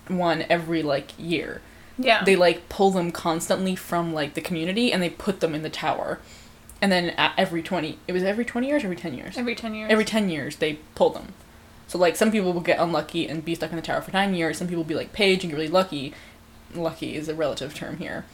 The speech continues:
Speaker 2: Yeah.
Speaker 1: And get pulled the year they're doing the season.
Speaker 2: Yeah.
Speaker 1: So, they just, like, conserve them for ten years and then bring them
Speaker 2: And
Speaker 1: all
Speaker 2: they just
Speaker 1: together.
Speaker 2: torture them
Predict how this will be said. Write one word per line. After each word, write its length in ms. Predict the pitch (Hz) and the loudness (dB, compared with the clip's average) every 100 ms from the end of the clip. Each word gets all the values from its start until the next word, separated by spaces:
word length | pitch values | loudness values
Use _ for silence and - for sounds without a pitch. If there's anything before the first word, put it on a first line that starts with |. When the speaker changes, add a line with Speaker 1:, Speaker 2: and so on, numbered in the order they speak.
| - | -6
Speaker 2:
Yeah. 100 | 185 | 0
Speaker 1:
And 80 | 202 | 4
get 180 | 180 - | 2 2
pulled 540 | 190 165 160 156 165 | 2 4 2 -2 -2
the 100 | 190 | 0
year 400 | 185 180 170 160 | 2 2 0 0
they're 140 | 160 | -2
doing 360 | 156 165 151 151 | -2 -4 -4 -6
the 80 | 156 | -8
season. 400 | - - - 185 - - | -6 -8 -10 -16 -18 -12
Speaker 2:
Yeah. 200 | 247 233 | -8 -8
Speaker 1:
So, 200 | 208 - - - | -6 -8 -8 -10
they 100 | 170 | -8
just, 180 | 156 160 | -6 -2
like, 260 | 151 139 - - - - | -2 -2 -12 -20 -18 -4
conserve 360 | 196 185 175 | -2 0 0
them 120 | 165 160 | -2 -4
for 280 | 151 147 - - | -4 -4 -6 -10
ten 200 | - 156 | -6 -4
years 220 | 147 - | -4 -4
and 140 | 156 170 | -2 -2
then 120 | 151 | -2
bring 160 | 151 165 | -4 -6
them 80 | 160 | 0
Speaker 2:
And 60 | |
Speaker 1:
all 40 | 220 | 2
Speaker 2:
they 100 | 208 | 2
just 200 | 196 190 | 2 0
Speaker 1:
together. 40 | - 214 | 0 -2
Speaker 2:
torture 180 | 190 170 | -2 -6
them 300 | - 208 277 | -8 -8 -10